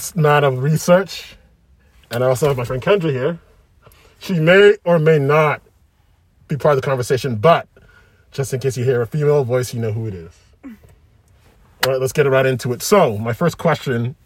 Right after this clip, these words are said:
is, why is this happening? Why is it that we know,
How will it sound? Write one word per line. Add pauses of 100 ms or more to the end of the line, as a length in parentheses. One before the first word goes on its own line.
is, (1500)
why
is
this
happening? (1000)
Why
is
it (140)
that (2000)
we
know,